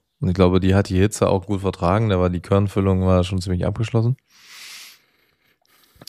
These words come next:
Aber, ähm, die Tritikale, die wir da gestern gedroschen haben, die, da ist einiges weggebrannt.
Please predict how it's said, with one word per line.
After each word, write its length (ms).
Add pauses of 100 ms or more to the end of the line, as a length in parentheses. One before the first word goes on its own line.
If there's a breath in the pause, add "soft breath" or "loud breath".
(140)
Aber, 800
ähm, 160
die 80
Tritikale, 600
die 140
wir 80
da 100
gestern 320
gedroschen 400
haben, 260
die, 320 (1080 soft breath)
da 180
ist 120
einiges 460
weggebrannt. 600